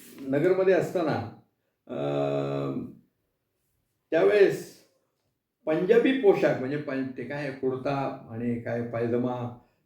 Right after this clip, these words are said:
आणि वर ते काय त्याला म्हणतात ते दुटप्पा, दु-, दु-, दुपट्टा वगैरे काहीतरी या घालायची मुलींची ही त्यावेळची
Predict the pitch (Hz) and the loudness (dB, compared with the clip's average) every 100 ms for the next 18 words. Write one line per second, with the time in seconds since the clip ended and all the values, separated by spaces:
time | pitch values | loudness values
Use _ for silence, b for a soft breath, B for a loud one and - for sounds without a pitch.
0 | - 113 120 117 110 120 117 123 120 117 | -8 -4 -2 -2 0 0 0 -2 -2 -4
1 | 117 - 120 113 117 113 110 113 110 110 | -8 -8 -8 -6 -4 -4 -6 -6 -6 -4
2 | 110 - 120 127 123 127 123 127 123 120 | -6 -6 -4 -2 -4 -2 -2 -4 -6 -6
3 | 117 131 - - 127 151 - 135 120 127 | -2 -2 -4 -6 -2 -2 0 0 2 0
4 | 123 120 123 123 123 B B - 127 113 | 0 -2 -2 -2 -6 B B -6 -2 2
5 | 127 127 143 127 131 131 135 135 151 - | 2 0 -2 -2 -2 -2 0 2 2 0
6 | - 127 131 135 143 139 135 | -2 0 0 0 -2 -4 -4